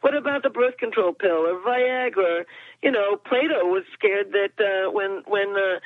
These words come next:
writing came in, that it would kill the memory. I don't think it's killing communication.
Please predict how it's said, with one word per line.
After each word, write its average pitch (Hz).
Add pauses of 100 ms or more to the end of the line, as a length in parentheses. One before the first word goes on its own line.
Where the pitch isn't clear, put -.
(160)
writing 185
came 170
in, 180
that 196
it 156
would 208
kill 226
the 233
memory. 233 (300)
I - (140)
don't -
think 196
it's - (120)
killing 175
communication. 175